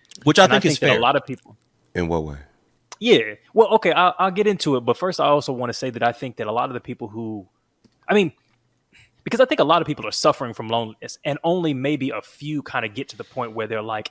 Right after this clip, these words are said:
Speaker 2: in tears about their loneliness in the way that this, this woman was. But I think a lot of people are kind of in that situation. And I think a lot of it is not just, like, there's a lot of people who have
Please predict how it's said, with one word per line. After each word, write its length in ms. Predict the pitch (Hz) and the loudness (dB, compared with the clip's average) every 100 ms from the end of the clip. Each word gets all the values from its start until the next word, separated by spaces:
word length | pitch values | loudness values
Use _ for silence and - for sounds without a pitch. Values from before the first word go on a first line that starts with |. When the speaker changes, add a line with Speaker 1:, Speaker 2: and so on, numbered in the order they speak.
| - | -10
Speaker 2:
in 200 | 135 113 | -10 -10
tears 480 | - - 165 147 131 | -10 -8 -2 -2 -2
about 240 | 98 101 113 | -4 -6 -6
their 100 | 110 | -8
loneliness 420 | 110 110 113 117 | -8 -10 -14 -14
in 40 | |
the 60 | 110 | -8
way 80 | 107 | -8
that 100 | - | -6
this, 220 | 113 - | -8 -8
this 240 | - 117 | -10 -12
woman 180 | 110 104 | -12 -12
was. 340 | 104 104 113 - - _ - | -10 -10 -12 -14 -20 _ -4
But 320 | 131 127 110 _ _ _ _ 131 | 2 4 2 _ _ _ _ -2
I 60 | |
think 180 | - 127 | -2 -2
a 40 | |
lot 200 | 117 131 | 2 2
of 60 | 117 | 0
people 220 | 131 107 | -4 -8
are 40 | 104 | -4
kind 200 | 123 110 | -2 -2
of 100 | 110 | -2
in 80 | |
that 140 | 101 101 | -8 -8
situation. 600 | 123 - 113 120 - 101 _ - | -8 -4 -2 -2 -4 -16 _ -6
And 100 | 123 | -4
I 60 | 123 | -2
think 200 | 156 117 | -4 -4
a 40 | |
lot 240 | 120 - | -2 -2
of 100 | 139 123 | -2 -4
it 60 | |
is 80 | 113 | -2
not 220 | 123 117 | -2 -2
just, 380 | 113 117 - - _ _ 151 | -2 -4 -4 -10 _ _ 2
like, 100 | 240 | 6
there's 140 | 254 | 6
a 60 | 151 | 4
lot 200 | 175 170 | 0 0
of 60 | |
people 220 | 180 180 135 | -2 -4 -2
who 140 | 135 | -2
have 460 | 127 127 120 104 | 0 2 0 -2